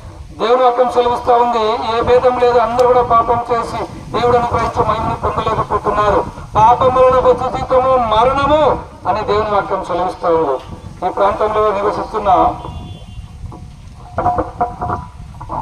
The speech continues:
సహోదరి సహోదరులారా, మానవులందరూ కూడా పాపం చేయటాన్ని బట్టి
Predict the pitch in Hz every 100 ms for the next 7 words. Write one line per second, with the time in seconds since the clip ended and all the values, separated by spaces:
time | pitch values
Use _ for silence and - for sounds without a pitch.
0 | - 196 220 233 240 240 220 220 226 233
1 | 214 208 240 - - - - 160 170 -
2 | - 160 160 - - - - - - -
3 | - - - 202 240 247 240 254 262 262
4 | 254 240 233 247 247 240 240 240 240 240
5 | 233 196 196